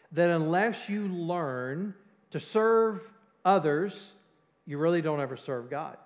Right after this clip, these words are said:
And so don't ever think about, uh, your ministry to others as a waste of time. Because the truth is, you're doing this as if you're doing it to Jesus. And that's the way he looks at it.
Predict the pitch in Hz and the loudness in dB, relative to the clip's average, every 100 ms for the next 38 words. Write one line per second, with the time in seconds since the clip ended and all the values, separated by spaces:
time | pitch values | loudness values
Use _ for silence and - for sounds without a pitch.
0 | _ _ _ _ _ _ 185 160 220 208 | _ _ _ _ _ _ -8 2 4 4
1 | 220 226 302 320 - 262 269 190 151 135 | 2 2 0 -4 -4 -6 -4 -2 0 2
2 | 135 - - - _ _ - 151 151 143 | 0 -4 -14 -20 _ _ -4 2 4 4
3 | 147 151 156 151 156 180 233 240 165 - | 0 2 2 2 2 2 2 0 -2 -10
4 | 151 143 135 165 160 175 156 139 143 - | -6 -6 -6 -8 -6 -4 -2 -2 -4 -10
5 | - 156 147 143 131 - 147 127 131 135 | -8 -2 0 0 -4 -10 -12 -6 -6 -6
6 | 127 143 127 185 214 - - _ _ _ | -8 -14 -10 -8 -8 -10 -20 _ _ _
7 | _ _ - 160 175 135 143 - 247 170 | _ _ -10 -2 -2 -2 -6 -4 -4 -4
8 | 127 127 165 - _ _ _ _ 160 165 | -6 -6 -10 -14 _ _ _ _ -6 0
9 | 147 233 254 202 151 139 151 165 - - | 4 4 4 0 0 -2 -2 -6 -18 -20
10 | _ _ _ _ _ - 180 202 208 - | _ _ _ _ _ 0 4 6 4 -2
11 | - 185 180 180 160 147 147 143 139 139 | -8 -4 -4 -4 -6 -4 -4 -4 -6 -8
12 | - _ - 117 135 123 110 - _ _ | -14 _ -18 -14 -12 -12 -16 -20 _ _
13 | 143 139 170 165 160 143 196 175 135 - | -6 -4 -4 -4 -6 -4 -4 -6 -10 -12
14 | 113 101 | -14 -14